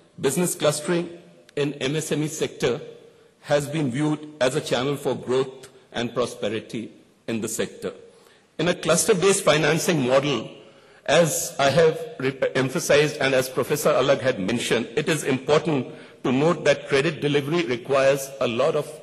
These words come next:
hand-holding support. And this requires demonstration of success stories and capacity building to the M S M Es.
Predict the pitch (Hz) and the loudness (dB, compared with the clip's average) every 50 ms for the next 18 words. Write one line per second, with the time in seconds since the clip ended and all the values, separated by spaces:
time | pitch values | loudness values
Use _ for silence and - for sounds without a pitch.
0 | - - - - _ _ - - 123 135 139 113 127 139 135 123 131 131 143 - | -20 -20 -20 -20 _ _ -8 -4 -2 -2 0 0 0 -2 0 0 0 0 0 -2
1 | - - - - - - - - - 113 - - 113 107 87 - - - - - | -10 -14 -20 -20 -14 -10 -4 0 0 0 0 0 0 0 0 -2 -4 -10 -18 -20
2 | - - - - - - - - - - - 139 165 156 135 202 240 233 - 180 | -20 -20 -20 -20 -20 -20 -20 -20 -14 -6 -2 0 0 0 2 2 2 2 2 0
3 | 170 - 151 156 156 170 175 160 123 107 135 135 143 165 170 165 - - 156 156 | -2 0 2 4 6 6 4 4 2 0 0 0 2 2 0 -2 -2 -2 -2 -2
4 | 143 - - 180 175 - - 123 135 - - 131 123 - - 147 151 147 - - | 0 0 0 -2 -2 0 0 -2 -2 0 0 -2 -2 -2 0 0 0 0 0 0
5 | 147 131 120 123 135 143 - - - - - - - - - - - _ - 143 | 0 0 2 2 0 -4 -6 -10 -14 -16 -20 -20 -20 -20 -20 -20 -10 _ 0 2
6 | 165 180 - - 143 - 139 131 - - 151 - 160 147 127 120 113 110 107 110 | 2 4 4 2 2 2 2 2 2 0 -4 -4 -4 -2 0 0 0 0 0 0
7 | 110 147 160 - - - - - - - 180 175 131 143 156 - - - - - | 0 -2 -4 -8 -12 -20 -20 -20 -10 -6 -2 2 2 2 2 0 -4 -8 -4 -2
8 | 123 123 127 123 - - 110 104 107 98 95 - - - - | 0 0 0 0 0 0 0 0 0 -2 -4 -6 -8 -10 -12